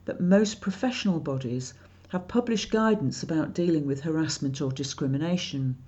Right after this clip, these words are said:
albeit largely from the point of view of organisational and formal responses, rather than dealing with the skills needed in the heat of the moment. Here are some illustrative examples.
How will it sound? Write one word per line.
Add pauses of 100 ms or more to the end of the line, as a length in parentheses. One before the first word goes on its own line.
(460)
albeit
largely
from
the
point
of
view
of
organisational
and
formal
responses, (540)
rather
than
dealing
with
the
skills
needed
in
the
heat
of
the
moment. (1000)
Here
are
some
illustrative
examples.